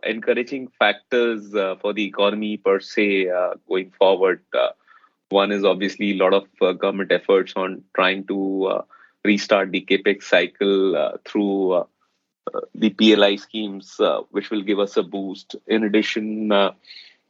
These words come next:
uh, the companies themselves are now operating at a higher capacity utilization levels, and they themselves,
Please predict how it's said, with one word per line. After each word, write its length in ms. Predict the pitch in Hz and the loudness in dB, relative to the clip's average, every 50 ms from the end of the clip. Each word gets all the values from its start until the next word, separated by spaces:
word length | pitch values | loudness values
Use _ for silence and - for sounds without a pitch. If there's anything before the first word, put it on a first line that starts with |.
| - | -2
uh, 100 | - - | -2 0
the 120 | - 117 113 | 2 2 4
companies 440 | - 123 117 117 120 127 127 117 107 | 4 2 2 0 -4 -6 -6 -4 0
themselves 600 | 120 120 123 120 - - 135 120 113 107 101 117 | 0 0 0 -2 0 2 2 2 2 0 -2 0
are 180 | 107 107 104 | 0 0 0
now 540 | 107 104 104 107 107 110 110 110 107 101 - - | -2 -6 -6 -6 -4 -6 -6 -8 -10 -12 -12 -8
operating 600 | - 98 95 - 107 104 101 90 107 107 104 104 101 | -8 -6 -6 -4 -4 -6 -6 -6 -6 -10 -8 -8 -8
at 160 | 98 95 - | -8 -6 -6
a 80 | 98 | -8
higher 280 | 98 - 95 95 95 98 | -8 -8 -8 -6 -6 -8
capacity 520 | 95 - - - 95 95 - - 101 101 101 | -10 -12 -10 -8 -8 -8 -8 -10 -10 -8 -8
utilization 800 | 101 98 92 87 92 92 92 90 95 95 95 - - - 92 | -8 -8 -4 -2 0 0 2 2 0 0 -2 -4 -8 -10 -2
levels, 320 | 95 98 98 98 101 101 95 | 0 2 2 4 2 2 2
and 180 | 98 92 92 | 0 0 2
they 120 | 90 98 98 | 2 2 4
themselves, 420 | 92 95 92 90 - - 98 92 | 4 2 2 2 0 -4 -4 -4